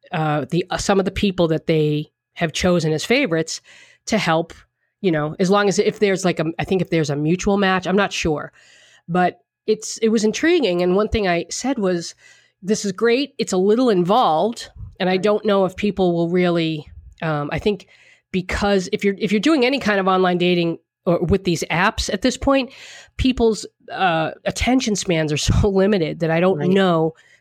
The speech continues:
Speaker 1: that people would stay engaged in this." I said, "But what they would like is to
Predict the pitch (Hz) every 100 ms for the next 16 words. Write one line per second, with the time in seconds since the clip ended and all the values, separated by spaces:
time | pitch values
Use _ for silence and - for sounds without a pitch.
0 | - 185 180 175 160 - 165 151 143 151
1 | 156 185 - 233 254 269 180 165 160 170
2 | 175 185 - 175 170 214 359 185 156 151
3 | - - _ _ _ _ _ _ _ _
4 | _ _ _ - 180 170 165 - _ _
5 | - 214 202 202